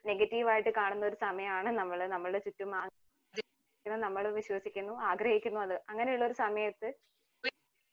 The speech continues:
തന്നൊരു positive ആയിട്ടുള്ള കാര്യം നമ്മളെ സംബന്ധിച്ചിടത്തോളം ഇന്ന് ഇങ്ങനെ ഒരു ഓപ്പർച്യൂണിറ്റി കിട്ടി. കോവിഡ് നയൻറ്റീൻ കാരണമാണ് സത്യം പറഞ്ഞു കഴിഞ്ഞാൽ ഇന്ന് സാറിനെ ഇങ്ങനെ ഓൺലൈൻ ആയിട്ട്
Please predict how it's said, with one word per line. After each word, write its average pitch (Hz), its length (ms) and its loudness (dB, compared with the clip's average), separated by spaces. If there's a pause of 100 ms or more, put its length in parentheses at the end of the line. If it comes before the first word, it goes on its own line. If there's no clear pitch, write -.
(140)
തന്നൊരു 269 280 6
positive 269 520 4
ആയിട്ടുള്ള 240 280 4
കാര്യം 233 300 4
നമ്മളെ 214 260 2
സംബന്ധിച്ചിടത്തോളം 226 840 2
ഇന്ന് 233 200 2
ഇങ്ങനെ 226 240 4
ഒരു 220 80 4
ഓപ്പർച്യൂണിറ്റി 226 380 0
കിട്ടി. 208 220 2 (1120)
കോവിഡ് 196 360 0
നയൻറ്റീൻ 214 360 2
കാരണമാണ് 208 580 4
സത്യം 196 300 -2
പറഞ്ഞു 190 240 0
കഴിഞ്ഞാൽ 190 460 -2
ഇന്ന് 196 180 -4
സാറിനെ 190 380 0
ഇങ്ങനെ 190 300 -6
ഓൺലൈൻ 180 520 -2
ആയിട്ട് 185 340 -6